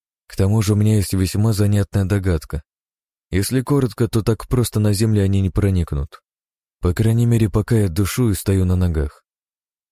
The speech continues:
Несколько долгих мгновений великая княжна не сводила своих изумрудных загадочных глаз с моего лица, но в одно из мгновений девушка вдруг слабо улыбнулась и робко кивнула. "Я верю вам, Зиантар,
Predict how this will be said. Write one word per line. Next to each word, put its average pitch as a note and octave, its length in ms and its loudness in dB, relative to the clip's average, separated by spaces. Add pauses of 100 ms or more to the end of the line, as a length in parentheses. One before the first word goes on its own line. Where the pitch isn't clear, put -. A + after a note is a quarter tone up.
(460)
Несколько E2 480 -2
долгих E2+ 440 -2
мгновений E2 680 0
великая F#2 420 -2
княжна F#2 380 -2
не G2+ 120 -2
сводила F2+ 460 0
своих F#2 300 -4
изумрудных F2 560 -2
загадочных E2+ 640 -2
глаз F2 260 -2
с - 80 -14
моего D#2 240 -2
лица, D2 420 -4 (640)
но A2 140 0
в G#2 80 0
одно E2+ 220 0
из E2 100 0
мгновений E2+ 520 0
девушка D#2 420 -4
вдруг D#2 300 -4
слабо E2 300 -2
улыбнулась D#2 640 -2 (480)
и G#2 80 0
робко F#2+ 360 -2
кивнула. D#2 600 -2 (1200)
"Я A2+ 260 0
верю G2 340 0
вам, D#2 220 -2
Зиантар, D#2 640 -4